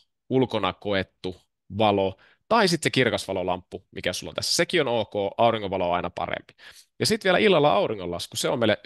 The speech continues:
hyvä, että me resetoidaan noita silmässä olevia reseptoreita,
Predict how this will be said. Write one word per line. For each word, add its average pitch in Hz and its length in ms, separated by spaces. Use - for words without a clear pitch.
hyvä, 139 280
että 95 140
me 110 60
resetoidaan 104 580
noita 98 340
silmässä 104 500
olevia 98 420
reseptoreita, 107 800